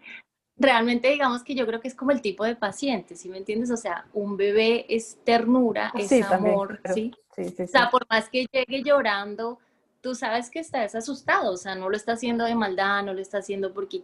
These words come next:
Speaker 1: quiera fastidiar a nadie, ¿sí?
Speaker 2: Pero es que aquí hay
Speaker 1: Entonces
Speaker 2: algo diferente porque, por lo menos, eh, tú vas a otro pediatra y el pediatra, bueno, el bebé, pero los papás de alguna forma, ¿sí? No, no hay como ese cariño, no hay como...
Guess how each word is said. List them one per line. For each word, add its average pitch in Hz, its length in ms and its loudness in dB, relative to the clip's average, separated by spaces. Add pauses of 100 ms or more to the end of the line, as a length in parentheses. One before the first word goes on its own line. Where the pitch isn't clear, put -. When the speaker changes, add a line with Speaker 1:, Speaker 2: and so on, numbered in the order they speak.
Speaker 1:
quiera 190 300 2
fastidiar 196 480 -2
a 165 80 -6
nadie, 196 500 0
¿sí? 254 300 -4 (380)
Speaker 2:
Pero 277 160 10
es 269 80 8
que - 60 4
aquí 294 160 8
hay 302 40 12
Speaker 1:
Entonces 294 100 12 (140)
Speaker 2:
algo 302 140 10
diferente 254 560 10
porque, 269 580 2
por 240 120 0
lo 226 140 6
menos, 214 400 -2 (300)
eh, 214 640 2 (120)
tú 233 100 0
vas 233 180 8
a 262 60 4
otro 269 220 6
pediatra 220 360 6
y 262 60 8
el 240 80 4
pediatra, 196 280 6
bueno, 214 200 0
el 202 80 2
bebé, 202 240 6
pero 185 480 6
los 196 240 -2
papás 214 380 4
de 240 60 6
alguna 247 320 2
forma, 277 420 0 (320)
¿sí? 262 240 -4
No, 196 400 -2
no 220 180 0
hay 220 160 0
como 247 240 -2
ese 214 240 -2
cariño, 208 520 2
no 202 100 -2
hay 196 120 -2
como... 208 440 -4